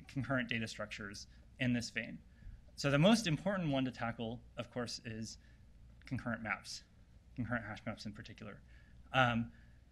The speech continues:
that's a massive implementation challenge, but in Rust, it's also a very interesting A P I challenge. Uh,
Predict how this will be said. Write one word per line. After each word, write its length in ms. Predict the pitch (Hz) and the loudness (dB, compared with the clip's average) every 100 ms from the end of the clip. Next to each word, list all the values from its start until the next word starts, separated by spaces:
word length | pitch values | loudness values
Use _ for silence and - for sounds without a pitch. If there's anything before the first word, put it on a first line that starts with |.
| - | 0
that's 140 | 156 | 4
a 40 | 165 | 8
massive 320 | 202 233 185 | 10 10 6
implementation 580 | 185 160 131 220 233 208 | 4 4 4 4 6 6
challenge, 400 | 185 160 180 - - - | 4 4 2 -2 -4 4
but 100 | 160 | 6
in 140 | 156 | 8
Rust, 200 | 247 - | 6 4
it's 140 | 170 - | -2 2
also 280 | 226 214 | 4 4
a 20 | 143 | 4
very 220 | 175 175 | 4 4
interesting 460 | 170 - 156 123 123 | 0 0 0 0 0
A 80 | 127 | -2
P 180 | - | 0
I 120 | 131 131 | 0 0
challenge. 500 | - 110 - - - - - - - - | -4 -8 -8 -10 -14 -20 -20 -20 -20 2
Uh, 320 | 135 135 123 | 6 8 6